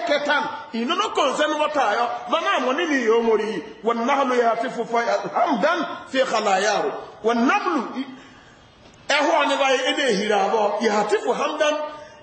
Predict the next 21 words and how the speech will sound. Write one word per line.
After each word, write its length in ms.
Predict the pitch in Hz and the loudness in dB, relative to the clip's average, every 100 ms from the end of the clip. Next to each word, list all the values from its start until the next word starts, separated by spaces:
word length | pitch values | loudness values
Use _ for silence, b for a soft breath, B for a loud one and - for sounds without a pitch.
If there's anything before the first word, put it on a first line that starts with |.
| - | -4
Ino 500 | 359 392 403 381 349 | -2 2 2 2 0
isure 520 | - - 330 302 302 320 | -2 -4 2 4 4 2
ne 60 | |
asure 500 | 311 254 - 254 233 | 0 0 0 0 2
ya 220 | 214 196 208 | 2 2 0
abo. 340 | 196 180 160 - | 0 0 0 -2
De 80 | - | 0
ya 200 | 311 233 | 2 2
asure 380 | 269 - 320 285 | 0 -2 0 0
ini 180 | 269 277 | 0 -2
li 60 | 262 247 | -2 0
hiya 160 | 285 | 0
ne, 280 | 277 202 208 | 0 0 -2
sa 160 | 208 349 269 | 0 0 2
hiri 240 | 269 254 | 0 -2
hiya 160 | 247 226 | 0 0
hoke, 340 | 190 175 143 - - - | 0 -2 -4 -6 -16 -10
iri 160 | 220 | -4
hiya 160 | 202 220 | 0 2
ho. 180 | 180 185 - - - - - - - - - - - | 2 -4 -10 -16 -20 -18 -16 -14 -16 -16 -18 -8 -6
Opaha. 680 | 120 - 254 233 - - | -2 0 2 0 0 -4